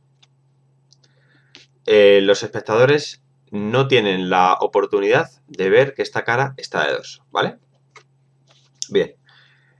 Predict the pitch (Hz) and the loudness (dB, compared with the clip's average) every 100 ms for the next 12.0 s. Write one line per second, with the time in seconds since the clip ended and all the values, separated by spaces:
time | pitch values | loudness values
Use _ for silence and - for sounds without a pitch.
0 | _ - 117 156 175 196 175 160 135 190 | _ -4 0 0 2 0 0 -2 -2 -2
1 | 175 139 127 113 - 87 82 82 90 - | 0 -2 -2 -6 -8 -8 -8 -6 -8 -4
2 | 104 107 117 143 147 117 98 - 123 117 | 0 0 0 -2 -2 -2 -4 -6 -6 -4
3 | 90 87 92 104 113 98 85 82 80 _ | -6 -6 -6 -4 -4 -6 -8 -10 -14 _
4 | _ _ 98 92 98 - 165 175 190 - | _ _ -10 -8 -8 -6 -6 -4 -6 -10
5 | _ _ - _ _ _ - 170 139 147 | _ _ -20 _ _ _ -6 2 4 4
6 | 143 127 110 104 - 156 - 127 156 175 | 2 2 2 2 0 -4 -2 0 0 -2
7 | _ _ _ _ _ _ _ - 110 139 | _ _ _ _ _ _ _ -4 2 2
8 | 160 - 107 101 95 - 104 - 131 - | 2 -2 -4 -4 -4 -2 -2 -2 -8 -8
9 | 82 - 98 101 135 175 214 - _ _ | -10 -8 -4 -2 -2 -2 -4 -10 _ _
10 | _ _ 90 90 85 82 90 - - - | _ _ -8 -6 -6 -8 -8 -8 -12 -10
11 | 92 87 107 123 117 110 - - 165 | -6 -6 -2 -2 -2 -4 -4 -2 -2